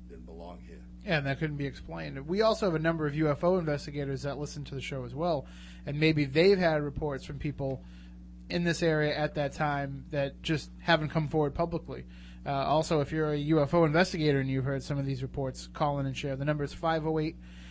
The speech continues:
Speaker 2: nine nine six, zero five hundred, five oh eight, two nine one, zero five hundred. And if you are listening to this on podcast at a later time, spooky crew at spooky south coast dot com,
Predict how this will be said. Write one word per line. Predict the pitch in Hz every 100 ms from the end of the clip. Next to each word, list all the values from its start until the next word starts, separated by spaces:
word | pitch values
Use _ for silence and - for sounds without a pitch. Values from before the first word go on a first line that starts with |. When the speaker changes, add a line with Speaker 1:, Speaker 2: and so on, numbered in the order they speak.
| - 160
Speaker 2:
nine | 156 160
nine | 160 156
six, | 147 165 156 -
zero | 151 151 156 156
five | 147 156 147
hundred, | 156 151 147 - - - -
five | - 170 156
oh | 156 151
eight, | 147
two | - 262
nine | 226 165
one, | 151 143
zero | 135 143 135
five | 139 135
hundred. | 147 139 135
And | 139
if | 135 147
you | 135 123 - - - - -
are | 156
listening | 175 190 156
to |
this | 156 151
on | 143
podcast | 170 165 - 151 143
at | 151
a | 139
later | 147 139
time, | 165 156 143 - - - -
spooky | - 196 208 185
crew | 175 196 170
at | 156
spooky | - 185 165
south | 160 156 -
coast | 151 -
dot | 135 -
com, | 180 165 143